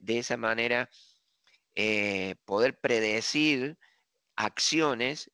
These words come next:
y de esa manera poder, eh, ser, eh, anticiparnos,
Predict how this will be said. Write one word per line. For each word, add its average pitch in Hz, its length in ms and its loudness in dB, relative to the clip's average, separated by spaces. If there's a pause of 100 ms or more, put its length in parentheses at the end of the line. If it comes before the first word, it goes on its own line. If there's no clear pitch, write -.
y 104 220 -16
de 110 240 0
esa 113 220 -4
manera 110 420 0
poder, 104 840 -4
eh, 87 640 -10 (300)
ser, 104 640 -2 (760)
eh, 90 240 -6
anticiparnos, 113 880 -4